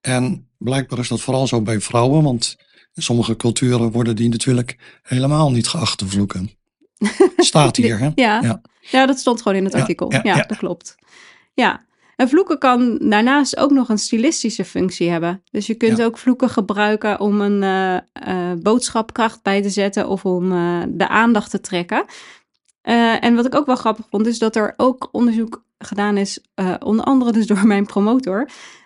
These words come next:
Speaker 2: Maar, eh, om te kijken naar het effect van vloeken in bijvoorbeeld ooggetuigenverklaringen.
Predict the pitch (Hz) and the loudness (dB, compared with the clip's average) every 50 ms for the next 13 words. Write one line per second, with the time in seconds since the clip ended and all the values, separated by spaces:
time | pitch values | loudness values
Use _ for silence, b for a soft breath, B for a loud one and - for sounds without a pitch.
0 | B B 240 226 226 214 214 - - - 220 220 214 214 214 - - - - 233 | B B 0 2 4 4 2 2 0 0 0 0 2 2 0 0 -2 -2 -2 -2
1 | 220 254 - 247 240 240 247 - 254 220 226 214 214 214 254 - - 226 - - | -2 -2 0 0 0 0 0 0 0 0 0 0 0 0 -2 -2 -4 -6 -4 -6
2 | 269 262 - - 233 220 208 - 254 277 285 - 277 - - 226 208 214 226 233 | -6 -4 -2 0 2 2 2 2 2 2 2 2 0 0 0 0 0 0 0 0
3 | 233 220 208 - - - 285 294 - - 214 - - 170 175 175 - - - - | 0 0 -2 -2 0 2 2 2 0 -2 -6 -4 -2 -2 -2 -2 -6 -10 -12 -6
4 | - 165 160 156 165 - 185 180 170 165 185 - | -4 -4 -2 -2 -2 0 0 0 0 -2 -4 -8